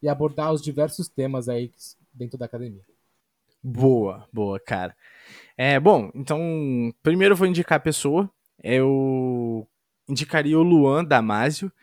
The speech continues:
Speaker 2: que é meu brother lá do Quebrando a Cabeça. Somos amigos aí de longa data, uns dez anos já. E ele tem um trabalho muito legal que ele fez,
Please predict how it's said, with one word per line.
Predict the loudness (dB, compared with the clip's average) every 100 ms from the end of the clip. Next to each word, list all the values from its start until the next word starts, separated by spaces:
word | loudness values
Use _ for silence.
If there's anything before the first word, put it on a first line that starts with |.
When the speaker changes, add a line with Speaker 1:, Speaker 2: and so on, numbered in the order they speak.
| _ _
Speaker 2:
que | -2
é | 0 2 2 2 0 -2 -6 -10
meu | -8 -4 -2 -4
brother | -4 -2 0 -2 -4
lá | -2 -4
do | -2 -4
Quebrando | 0 0 0 -2
a | 2
Cabeça. | 2 4 2 2 -2
Somos | -6 -4 0
amigos | 0 -2 0
aí | 0 0
de | 0 -2 -2 -6 -12 -2
longa | 0 2 2
data, | 2 2 0
uns | -2
dez | 0 0 -2
anos | -6
já. | -8 -10 -12 _ _ _ _ _ _
E | -8 -4 0 2 2 2 2
ele | 2 2
tem | 2
um | 0
trabalho | 2 4 4 2
muito | 0 0 2
legal | 4 4
que | 4 0
ele | 0
fez, | 2 2 2 -2